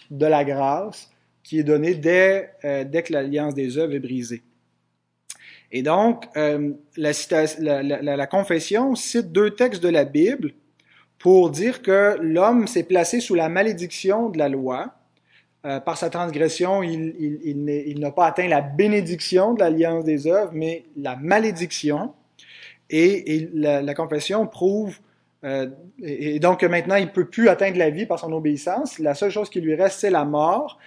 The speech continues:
Et donc, il y a une nécessité absolue d'une alliance de grâce pour qu'il puisse atteindre la vie. Et notre confession le prouve avec deux textes bibliques. D'abord, euh, Genèse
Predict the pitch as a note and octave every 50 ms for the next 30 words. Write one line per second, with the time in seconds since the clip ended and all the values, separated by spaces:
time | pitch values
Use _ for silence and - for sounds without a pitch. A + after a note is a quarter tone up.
0 | - - - _ - D3+ D3 D3 D#3 E3+ F3 E3+ D#3+ - - _ _ _ _ _
1 | _ _ _ _ - D3+ E3 F3 F3 F3 D#3+ D#3+ E3+ G3 A#3 A#3 - A#3 F#3+ -
2 | - D#3+ - G3 G#3+ A3+ - - G3+ G3+ G3+ - - F#3+ E3+ E3 G#3+ A#3 F3+ F3+
3 | E3+ F3 D#3+ D3 D#3+ F3+ F#3+ F3+ D#3 D#3 C#3+ C#3+ C3+ D#3 F3+ G#3+ G3+ - - D#3
4 | - - D3 C#3 E3 F3+ - E3+ C#3 B2+ D#3+ D#3+ D#3+ D3 C3+ C3 A#2+ A#2+ C3 F3+
5 | A#3 - - - - _ - C#3 C#3 D3+ D3 - F#3 E3 E3 D#3 D3 - G#3+ G#3
6 | E3+ D3 - - G#3 F#3 D#3+ C#3+ D3+ D3 D3+ D#3+ F3+ F3+ E3 F3 F#3+ F#3+ F#3+ -
7 | - - _ - D#3 C#3 C#3+ C3 C3+ C#3 E3 A3 A#3+ - - - D3+ C#3 C3+ C#3+
8 | D3+ E3 F3 F3 D#3+ D3 - - - - - - _ _ - C#3 C#3 C#3 C3+ C#3
9 | C#3 C3 C3+ D3+ D#3 D#3+ E3 E3+ F3 F3 E3+ E3 D3+ C#3+ C#3 C3+ - _